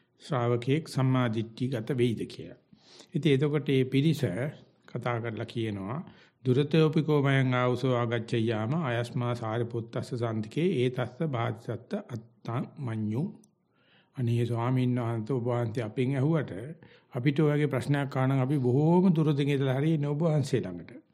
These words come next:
ඒ නිසා මේ ඔබ වහන්සේ අහපු ප්‍රශ්නෙට උත්තරේ ඔබ වහන්සේටම වැටහෙවා. අප කෙරේ අනුකම්පාවෙන් කියලා දේවා කියන මෙන්න මේ ජවනිකාවේ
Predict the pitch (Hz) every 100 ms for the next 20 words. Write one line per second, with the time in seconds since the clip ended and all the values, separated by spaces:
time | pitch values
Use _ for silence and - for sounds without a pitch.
0 | _ - - - - 120 123 139 131 120
1 | 123 123 131 120 123 135 120 107 143 139
2 | 139 117 147 139 131 131 127 139 139 127
3 | 143 147 131 127 110 107 98 98 90 113
4 | - - _ _ _ - 127 120 127 135
5 | 127 123 117 113 117 113 143 156 - _
6 | _ - 135 113 113 110 107 107 107 -
7 | 135 147 120 123 135 139 - - - -
8 | - - 127 120 117 143 143 143 139 139
9 | 151